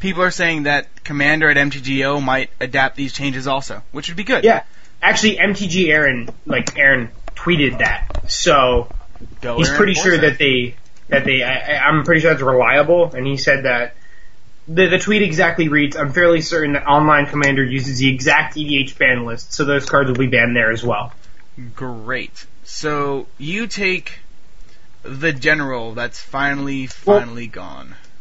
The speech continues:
Speaker 2: I'm gonna talk about the other two cards that are banned from decks, and then we'll end with the banned general.
Speaker 1: Okay.
Speaker 2: Um, one of the other cards that are banned from regular decks is Channel. Uh, so you can no longer channel Fireball or channel Emrakul or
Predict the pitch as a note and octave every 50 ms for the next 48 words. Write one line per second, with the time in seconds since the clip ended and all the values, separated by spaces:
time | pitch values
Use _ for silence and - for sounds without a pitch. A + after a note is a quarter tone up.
0 | - - - F3+ G#3+ A#3 B3+ B3+ B3 A3+ G#3+ G#3 G#3 - G3+ E3+ E3 E3 - -
1 | F3 - - E3+ D3+ D3 C3+ D3 C#3+ C#3+ B2+ C#3+ C3 C3 C3 B2+ - C#3 C3 B2
2 | B2 A2+ A#2 - - - - - C#3+ C#3 C#3+ C#3+ C#3+ D#3 - B2 B2+ C3 C#3 C3+
3 | B2+ B2+ - - B2+ A#2 A2 - - - - A#2+ - - - - B2+ A#2 A#2+ A#2+
4 | A#2 B2 A#2+ A#2 A#2 A#2 A#2 A#2 - - - - - - F3 D#3+ C#3+ A#2+ D3 -
5 | D#3+ D#3+ D3+ D3+ - - - - - - - E3 F3+ G3+ A3 A3 B3 A#3+ B3+ -
6 | G3+ G#3 G3+ F3+ D#3 F3+ F3 E3+ D#3 D#3+ D3 D3+ D#3 D3 C3 D3+ C#3+ C#3 C3+ C#3
7 | - - C3+ C3+ C#3 C#3+ C#3 C3+ B2+ A#2 C#3+ B2 A2+ G#2+ - - - - - -
8 | - - - - D3+ D3+ D3 C#3+ C#3 C3+ C3 - - - - - - E3 D3 B2+
9 | A#2 G#2 - - - - - - - - - - - - - - - B2+ B2+ B2+
10 | B2 A#2+ - - - - C#3+ C#3+ D3 - - C#3 C3 - D#3 D#3 E3+ F3+ F#3+ G3
11 | G3 F#3 F#3 F#3 - - F3+ E3+ F3+ F#3 F3+ F3+ D#3 D#3+ D#3+ D#3 D3+ D3+ D3 D3
12 | D3+ C#3 C3+ C3+ B2+ - - - - - - - - E3+ E3 D#3+ D#3+ D#3 D3 D3+
13 | D3+ D3 C#3+ D3 D3 C#3+ C#3 C#3 C3+ C3+ - - - - C3+ C3+ C3 B2+ C3